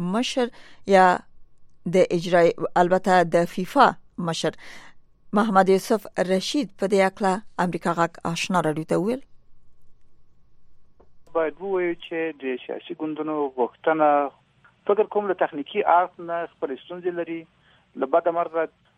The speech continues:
Speaker 2: په هغه وخت کې چې د اصلاحاتو انتخاباتي په نامه باندې پروسه او لړۍ پیل شوې وه او درې کاله، څلور کاله وخت ونیو، په هغه وخت کې سیاسي ګوندونه له بده مرغه چې ویده وو او اصلاً خپل هغه ونډې باندې چې په اصلاحاتو کې څه رول لوبولی وای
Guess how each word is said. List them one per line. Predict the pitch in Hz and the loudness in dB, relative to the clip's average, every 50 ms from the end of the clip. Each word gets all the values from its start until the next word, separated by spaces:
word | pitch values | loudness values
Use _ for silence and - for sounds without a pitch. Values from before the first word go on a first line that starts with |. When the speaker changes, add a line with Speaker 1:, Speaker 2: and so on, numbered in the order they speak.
| _ _ - | _ _ 2
Speaker 2:
په | 165 180 | 2 2
هغه | 185 170 170 170 | 4 2 2 4
وخت | 175 180 175 - - | 4 4 4 2 -4
کې | - 170 - | -10 -10 -10
چې | - 156 | -8 -10
د | 156 143 | -10 -10
اصلاحاتو | - - 147 143 143 170 170 170 175 160 | -4 -2 0 0 2 0 -2 -2 -4 -10
انتخاباتي | 151 - - 147 143 135 135 127 - 160 - | -10 -8 -4 -4 -4 -4 -4 -8 -8 -14 -12
په | 160 147 | -6 -4
نامه | 143 147 147 143 | -4 -4 -4 -4
باندې | 147 143 139 127 - - | -6 -4 -4 -8 -6 -6
پروسه | 135 123 - - 160 151 147 143 131 | -6 -6 -4 0 2 4 4 4 4
او | 120 120 123 | 2 0 0
لړۍ | 123 127 143 151 147 131 117 _ _ _ _ _ _ _ _ - 147 | -2 -2 0 -2 -4 -6 -8 _ _ _ _ _ _ _ _ 0 2
پیل | 131 127 123 - | 2 0 0 -2
شوې | - 190 185 180 | 0 0 2 2
وه | 175 170 156 | 4 2 2
او | 143 - | 0 -2
درې | 147 165 175 165 - - | -2 -2 -2 -2 0 -2
کاله، | 160 156 151 135 - - | 0 0 0 -2 -2 -4
څلور | 135 147 165 160 - | -4 -2 -2 -4 -4
کاله | 160 151 147 131 147 | -2 -2 0 2 2
وخت | 170 170 - _ - | 2 2 0 _ -14
ونیو، | 170 165 165 151 147 147 147 - _ _ _ _ _ _ _ _ _ _ - | -12 -10 -10 -10 -10 -12 -12 -14 _ _ _ _ _ _ _ _ _ _ -2
په | - 143 147 | 0 0 2
هغه | 170 175 170 | 2 2 2
وخت | 160 - | 2 0
کې | - - - | -6 -8 -4
سیاسي | 151 131 - - 175 - | -4 -4 -4 -6 -10 -10
ګوندونه | 156 156 156 165 160 147 143 | -10 -8 -4 -2 -2 0 0
له | 135 151 | 2 0
بده | 156 156 156 151 156 | 2 2 2 0 -2
مرغه | 151 151 147 151 147 143 135 _ | -6 -4 -2 -4 -2 -2 -4 _
چې | - - 135 117 110 113 | -12 -10 -10 -10 -8 -10
ویده | 123 120 - 170 185 180 | -14 -6 -4 -4 -4 -4
وو | 180 185 185 180 _ _ _ _ _ _ _ _ _ - - 135 | -6 -8 -8 -8 _ _ _ _ _ _ _ _ _ -2 0 0
او | 131 131 123 | 0 2 -2
اصلاً | 131 - - - 185 185 180 - - | -4 -4 -2 2 2 2 2 0 -12
خپل | _ - 170 165 | _ -2 2 2
هغه | 151 139 139 127 127 | 2 2 2 0 2
ونډې | 156 170 175 165 165 151 160 | 0 0 0 -2 -8 -4 -2
باندې | 156 156 151 147 143 127 | -2 -2 -2 -6 -12 -12
چې | - _ | -14 _
په | - 127 | -12 -12
اصلاحاتو | - - - 127 151 156 143 - | -10 -6 -2 0 0 0 -2 -4
کې | - 127 - - - _ _ _ _ | -14 -16 -16 -16 -20 _ _ _ _
څه | - 180 165 156 151 | -4 -2 -2 0 2
رول | 165 170 170 165 | 2 0 2 2
لوبولی | 160 - 156 160 160 156 156 151 | 0 0 2 0 2 2 2 0
وای | 151 151 147 | 2 0 0